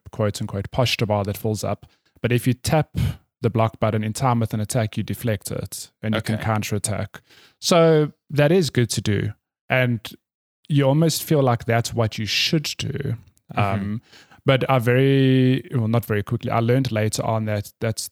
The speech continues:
Speaker 1: not the only viable defense. Like, you have a dodge, so you can just step out the way. Uh, but I think what is the more important one, which if, if you're playing this game and you're struggling, let me tell you, the importance of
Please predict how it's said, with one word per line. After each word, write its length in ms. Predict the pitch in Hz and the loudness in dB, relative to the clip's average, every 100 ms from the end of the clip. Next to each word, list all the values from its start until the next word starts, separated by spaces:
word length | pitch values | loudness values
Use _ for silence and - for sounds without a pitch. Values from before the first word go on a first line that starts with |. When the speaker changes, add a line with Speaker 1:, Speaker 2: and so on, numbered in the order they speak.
| - | -4
Speaker 1:
not 240 | 131 - | -4 -4
the 140 | 170 - | -6 -2
only 240 | 117 120 | 0 0
viable 440 | 110 104 110 107 | 0 0 0 -2
defense. 500 | 107 110 107 104 98 | -4 -4 -4 -6 -4
Like, 200 | 110 104 120 | -4 -2 -2
you 60 | |
have 160 | 107 104 | -2 -2
a 40 | |
dodge, 600 | 95 101 135 156 - - - | -2 0 0 0 -4 -6 -6
so 140 | - | -2
you 100 | 113 | 0
can 120 | 107 107 | 0 -2
just 200 | 113 - - | -2 -4 -10
step 320 | - 107 104 | -2 -2 0
out 180 | 104 - | -2 -2
the 100 | 95 | -4
way. 320 | 98 104 143 - _ _ _ _ | -2 -2 -4 -6 _ _ _ _
Uh, 160 | - 113 | 0 2
but 100 | 120 | 2
I 80 | 113 | 2
think 200 | 139 127 | 2 4
what 140 | 127 | 4
is 160 | 120 107 - | 2 0 -2
the 100 | 117 | 0
more 220 | 113 113 | 2 2
important 480 | 107 135 131 143 113 | 2 2 2 0 0
one, 260 | 107 104 | 0 0
which 380 | 104 104 - - - _ _ _ _ | -2 -2 -2 -4 -10 _ _ _ _
if, 200 | 113 - 120 | -4 -2 -4
if 120 | 110 | 0
you're 120 | 135 | 2
playing 240 | - 131 123 | 4 4 2
this 140 | 110 | 2
game 120 | 127 117 | 2 2
and 40 | |
you're 80 | 110 | 0
struggling, 460 | - 123 110 110 107 | 0 0 0 -2 0
let 140 | 110 | 2
me 100 | 123 | 0
tell 220 | 123 123 | 0 0
you, 80 | 110 | 0
the 80 | 107 | -2
importance 560 | 98 135 139 147 139 | 0 0 0 0 -2
of 420 | - 110 107 - | 0 0 -2 -8